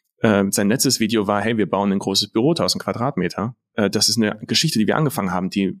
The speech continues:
werden wir jetzt weitererzählen. Das nächste Video wird sein, dass mein Büro ist fertig. Und, äh, Teil von diesem Punkt ist, wir haben jetzt endlich die Ressourcen, um den nächsten Schritt zu gehen. Das Ressor-, das Büro ist da, die Möglichkeiten sind da.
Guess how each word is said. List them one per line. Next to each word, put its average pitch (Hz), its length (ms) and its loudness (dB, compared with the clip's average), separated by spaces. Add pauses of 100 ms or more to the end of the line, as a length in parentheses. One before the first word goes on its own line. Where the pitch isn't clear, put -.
(140)
werden 92 180 0
wir 90 60 0
jetzt 85 180 -4
weitererzählen. 87 640 -2 (320)
Das - 160 0
nächste 95 240 0
Video 95 180 0
wird 107 100 0
sein, 110 240 0
dass - 220 -4
mein 107 280 -2
Büro 151 200 4
ist - 100 0
fertig. - 420 -8 (640)
Und, 98 460 2
äh, 98 240 -2
Teil 127 560 -2 (280)
von 104 220 0
diesem 101 560 0
Punkt 196 280 0
ist, - 160 0
wir 101 80 -2
haben 104 100 0
jetzt 101 200 -4
endlich 165 280 0
die 160 120 0
Ressourcen, 127 600 0
um - 160 -2
den 104 140 0
nächsten - 240 -2
Schritt - 220 -2
zu 156 140 -2
gehen. 98 220 0
Das 95 180 -2
Ressor-, 117 320 0
das 110 240 -2
Büro 117 220 0
ist - 180 0
da, 101 200 0
die 101 320 0
Möglichkeiten 110 540 -2
sind - 180 -8
da. 90 180 -2